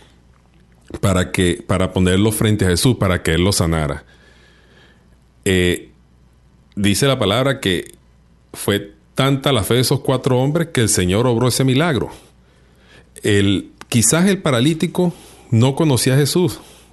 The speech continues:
no sabía quién era Jesús, o no, o no tenía fe. Pero estos cuatro hombres sí sabían quién era Jesús. Y entonces ellos hicieron una oración de intersección, pero yo la llamaría activa. Ellos entraron en acción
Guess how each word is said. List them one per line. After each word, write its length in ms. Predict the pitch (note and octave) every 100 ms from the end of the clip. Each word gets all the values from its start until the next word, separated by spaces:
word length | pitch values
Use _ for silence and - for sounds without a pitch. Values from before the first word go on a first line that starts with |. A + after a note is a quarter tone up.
| _
no 160 | F2 G#2+
sabía 340 | C3 C3 C3
quién 180 | - B2+
era 140 | C3+
Jesús, 440 | B2 - D#3+ D#3 - - -
o 180 | - F#2
no, 260 | A2 B2+ - _ - - - -
o 120 | G2+
no 140 | G2+ G#2
tenía 280 | A#2+ B2 A2+
fe. 320 | D#3 D3+ - _ _ - - - -
Pero 420 | G#2 G2 F#2 -
estos 300 | - A2+ D#3
cuatro 300 | D3+ D3+ D3+
hombres 200 | D3+ C#3+
sí 160 | - A#2+
sabían 400 | - C3+ F#3 D#3
quién 200 | - A2+
era 160 | A#2 A2
Jesús. 400 | F#2 E2+ C#2+ - - - -
Y 80 | G2
entonces 380 | G2 A#2 A2
ellos 140 | G#2+ C#3+
hicieron 300 | - A#2+ C#3+
una 120 | D3
oración 460 | C3+ G#2 C3 B2+ C3
de 80 |
intersección, 720 | C3+ C#3 A#2 F#2+ F2 A#2 A2+
pero 220 | A2+ B2 G#2+
yo 140 | F#2+
la 120 | A2+
llamaría 640 | A#2+ A#2 G#2 F2 G2+ A#2 -
activa. 720 | E2 D#2+ - D3 G2+ D2+ - _ - - - _
Ellos 420 | - F2+ B2 C3 -
entraron 600 | G#2 F#2+ - A#2+ C3+ C#3+
en 140 | C3
acción 760 | F2+ D2 - - D3 F3 F#3+